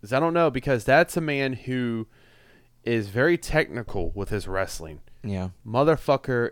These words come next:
Speaker 1: is going to be in clown shoes and clown makeup before you know it. I don't know where he's at, though. I haven't seen him.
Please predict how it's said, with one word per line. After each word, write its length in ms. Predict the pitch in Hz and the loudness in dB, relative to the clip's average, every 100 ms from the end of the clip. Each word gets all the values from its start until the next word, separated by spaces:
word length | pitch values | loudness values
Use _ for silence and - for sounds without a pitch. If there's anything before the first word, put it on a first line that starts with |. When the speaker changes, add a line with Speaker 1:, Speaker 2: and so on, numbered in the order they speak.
| - | -4
Speaker 1:
is 160 | 107 | -6
going 220 | - 117 | -4 -2
to 100 | 110 | -2
be 240 | 101 110 104 | -4 -4 -4
in 160 | 101 | -6
clown 400 | 95 - 123 123 | -8 -4 0 0
shoes 380 | 120 - 113 101 | -2 -4 -4 -4
and 100 | 98 | -8
clown 300 | - 113 107 | -4 -2 -2
makeup 320 | 104 95 92 | -4 -8 -10
before 320 | - - 87 76 | -10 -10 -10 -8
you 80 | |
know 240 | 76 71 65 | -10 -10 -12
it. 100 | - _ | -14 _
I 80 | 139 | 8
don't 120 | 202 | 10
know 120 | 202 | 10
where 160 | 180 151 | 10 8
he's 120 | 107 | 8
at, 260 | 131 127 - | 6 6 4
though. 160 | 69 85 | -6 -4
I 20 | |
haven't 220 | 127 98 | -4 -4
seen 240 | - 117 85 | -4 -4 -4
him. 220 | 78 | -10